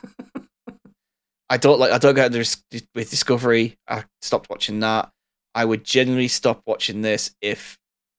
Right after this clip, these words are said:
Speaker 2: it wasn't around Picard. I don't know what it is.
Speaker 1: Yeah, Picard's so
Speaker 2: But
Speaker 1: good, though.
Speaker 2: I only have two episodes left to watch this series, so I'm gonna do that. And the annoying thing is, do you know what they've done?
Speaker 1: Mm-hmm.
Speaker 2: They've released the t-, teaser for series three halfway through series two.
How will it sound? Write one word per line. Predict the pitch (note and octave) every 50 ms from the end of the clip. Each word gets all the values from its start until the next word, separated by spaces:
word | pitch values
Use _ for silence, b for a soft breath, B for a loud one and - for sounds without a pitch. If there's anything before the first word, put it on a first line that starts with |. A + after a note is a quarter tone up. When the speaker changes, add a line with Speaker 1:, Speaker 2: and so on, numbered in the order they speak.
| _ _ -
Speaker 2:
it | - D3 C3+
wasn't | C3+ B2+ - - - -
around | A#2+ C3 B2+ C3+ C3+ -
Picard. | C#3+ - - F3+ F3 E3+ D#3+ C3 - -
I | -
don't | - - C#3 -
know | C#3+ D3
what | D3 C#3
it | D3 D#3
is. | D#3 D3
Speaker 1:
Yeah, | C3 A#2+ A#2+ A2+ A2+ A2 A2
Picard's | - - B2+ - - A2 G#2 G2+ -
so | - G#2
Speaker 2:
But | F#2 -
Speaker 1:
good, | G2+ F2 - -
though. | F2+ E2 E2 D#2+ -
Speaker 2:
I | C3 C#3 D3
only | D3 D3+ E3
have | D#3 D3+ D3 C#3+
two | - - D3 D3
episodes | C#3+ C#3 - C3+ - D3+ C3+ A#2+ -
left | C3 B2 A#2+ - -
to | A#2+
watch | A2+ A2+ G2 - -
this | A2 -
series, | - G#2+ G#2 G#2+ A2 -
so | A2
I'm | G#2
gonna | A2 G#2+ G#2+
do | - A2 G#2+ G2+
that. | G#2 G#2 E2+ F2
And | A2+ A2
the | B2+
annoying | C3 C3+ D3+ D#3+ D#3 C#3+
thing | - D3+ C3+
is, | A#2 G#2+ G#2+
do | - -
you | C#3+
know | C#3
what | D3 - D3
they've | D#3 C#3+ -
done? | - E3 - C3+ C#3 - - _ _ _ _ _ _ _ _ _ -
Speaker 1:
Mm-hmm. | G#2 F#2+ F2+ F#2+
Speaker 2:
They've | G#2 A#2 A#2
released | B2 B2 C#3 E3+ F#3+ F3 - -
the | - B2
t-, | - - - - - -
teaser | - - D3+ D3+ D#3+ C3+ B2 - F2+ D#2 C#2 - _ _ -
for | - - -
series | - - - B2+ B2 A2+ A2+ A2 - -
three | - C3 A#2+ A2 F2 D#2+ - - _ _ _
halfway | - B2+ B2 B2 - - A#2+
through | A2 - - A#2+ A2+ G#2+
series | - - G2+ G2 G2 G2 G2+ -
two. | - - G#2 F#2+ E2+ D#2